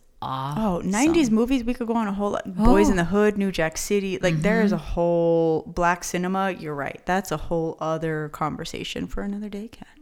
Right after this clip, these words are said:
Speaker 2: Mm, definitely for another day.
Speaker 1: Aw.
Speaker 2: But that's where we're at in our nineties hangover. We've mentioned it at least in our taglines before or, uh, you know, as part of what the show is, um, and how it was created.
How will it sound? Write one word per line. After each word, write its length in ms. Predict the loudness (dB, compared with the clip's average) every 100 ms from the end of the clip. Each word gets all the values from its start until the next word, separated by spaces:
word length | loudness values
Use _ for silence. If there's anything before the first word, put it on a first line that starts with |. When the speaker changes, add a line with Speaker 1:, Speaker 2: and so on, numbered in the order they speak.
| -8
Speaker 2:
Mm, 340 | -6 -6 -8 -12 _ _ -18 _ -14
definitely 600 | -12 -10 -12 -12 -14 -16
for 120 | -14 -12
another 220 | -8 -6
day. 140 | -6 -4
Speaker 1:
Aw. 60 |
Speaker 2:
But 240 | -2 0 -2
that's 180 | -2
where 100 | -2
we're 180 | -2 -2
at 320 | -2 -4 -6 -4
in 120 | -4
our 140 | -4
nineties 320 | -4 -4 -6 -4
hangover. 640 | -2 -2 -2 -2 -2 -4 -12 -20 -20 -20 -6
We've 260 | 2 2 4
mentioned 500 | 2 2 2 0 0
it 160 | -2 -4
at 140 | -6
least 300 | -4 -4 -2
in 80 | -2
our 100 | -2
taglines 800 | -2 0 0 0 2 2 0 -2
before 760 | -8 -2 0 2 2 0 -2 -4
or, 480 | -4 -2 -2 -2 -2
uh, 120 | -2
you 160 | 2
know, 80 | 2
as 100 | 0
part 220 | -2 -4
of 100 | -2
what 80 | -6
the 80 | -6
show 400 | -4 -2 -2 -2 -4
is, 560 | -2 -2 -2 -4 -6 -8 -16 _ _ _ -10
um, 380 | -4 -4 -4 -6 -6
and 340 | -4 -2 -4
how 300 | -6 -4 -4
it 80 | -4
was 160 | -8
created. 640 | -10 -12 -8 -6 -6 -8